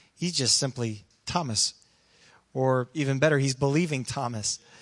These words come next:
And so, uh, we talked about the power of how we're defined and how faith defines us.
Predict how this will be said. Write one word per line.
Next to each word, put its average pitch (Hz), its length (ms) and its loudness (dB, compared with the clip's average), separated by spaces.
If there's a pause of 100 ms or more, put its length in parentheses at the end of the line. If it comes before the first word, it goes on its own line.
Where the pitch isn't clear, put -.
(560)
And 131 160 -2
so, 139 320 4
uh, 135 140 2
we 135 100 -4
talked 156 280 -2
about 139 180 -2
the 131 80 -6
power 139 400 -2
of 127 180 -4
how 135 300 0
we're 135 140 0
defined 123 500 -4
and 113 80 -4
how 127 140 0
faith 127 320 -2
defines 120 480 -4
us. 107 240 -2